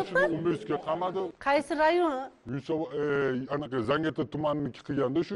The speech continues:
Speaker 2: ishni.
Speaker 3: Profilaktik inspektorlarni bilasizmi, familiyalarini?
Speaker 2: Yo'q, ular tanimayman, men ularni ko'rmaganman, tan-, bir marta
Speaker 3: Ko'rsangiz,
Speaker 2: uchrashib ko'rganman,
Speaker 3: taniysizmi?
Speaker 2: tanimayman, eslamayman ham. Eslamayman,
Speaker 3: Ko'rsangiz,
Speaker 2: to'g'ri.
Speaker 3: taniysizmi?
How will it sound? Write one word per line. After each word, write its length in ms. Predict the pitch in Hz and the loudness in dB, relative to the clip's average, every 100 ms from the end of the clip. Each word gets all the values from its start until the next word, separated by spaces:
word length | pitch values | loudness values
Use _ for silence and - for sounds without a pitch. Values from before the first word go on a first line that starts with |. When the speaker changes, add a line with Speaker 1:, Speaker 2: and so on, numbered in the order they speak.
| 185 | -4
Speaker 2:
ishni. 280 | - - 82 - _ - - - - | -6 -8 -14 -16 _ -20 -20 -20 -2
Speaker 3:
Profilaktik 640 | 254 269 294 285 285 285 262 269 | 0 0 2 2 2 -2 -2 -2
inspektorlarni 760 | - 294 - 285 285 277 269 240 | 0 -2 0 0 4 4 4 4
bilasizmi, 380 | 269 285 - 277 | 4 4 -2 -4
familiyalarini? 760 | 277 269 269 269 269 269 294 330 359 - - 117 | -2 0 0 2 4 4 2 0 -4 -12 -4 0
Speaker 2:
Yo'q, 100 | 139 135 | 4 6
ular 180 | 147 135 - - - | 6 4 0 -16 -2
tanimayman, 540 | 113 123 147 165 156 117 | 2 4 4 4 4 2
men 100 | 110 123 | 2 2
ularni 240 | 135 135 - | 4 2 2
ko'rmaganman, 520 | 123 131 135 135 143 131 | 2 4 4 2 0 0
tan-, 140 | 131 113 | 0 4
bir 80 | 151 165 | 4 4
marta 140 | - 285 | 4 4
Speaker 3:
Ko'rsangiz, 140 | 302 | 6
Speaker 2:
uchrashib 180 | 294 311 | 4 4
ko'rganman, 160 | 294 | 4
Speaker 3:
taniysizmi? 340 | 302 302 294 285 | 6 6 6 6
Speaker 2:
tanimayman, 420 | 330 370 202 320 147 | 8 8 6 2 0
eslamayman 560 | - 143 120 98 78 69 | 0 0 0 -2 -6 -12
ham. 80 | 65 - _ - _ - | -18 -20 _ -20 _ -4
Eslamayman, 460 | 113 - 143 131 233 | 0 4 4 4 2
Speaker 3:
Ko'rsangiz, 240 | 269 320 | 2 2
Speaker 2:
to'g'ri. 100 | - | 4
Speaker 3:
taniysizmi? 520 | 285 302 294 330 330 | 4 4 2 4 6